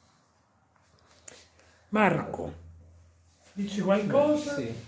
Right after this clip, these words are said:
Speaker 2: Eh, questo cero è ispirato, come ha già detto Don Antonio, al rotolo dell'Exultet di Bari.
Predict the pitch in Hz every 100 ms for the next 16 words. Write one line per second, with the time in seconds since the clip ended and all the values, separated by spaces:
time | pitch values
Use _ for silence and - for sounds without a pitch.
0 | - - _ _ _ - - - 147 160
1 | 160 180 233 196 156 - 151 151 - 147
2 | 151 147 131 127 123 135 127 127 131 123
3 | 123 123 123 151 139 131 123 117 117 -
4 | - - _ - 135 139 185 185 160 139
5 | 127 127 - - 156 - 127 123 127 123
6 | 131 113 117 160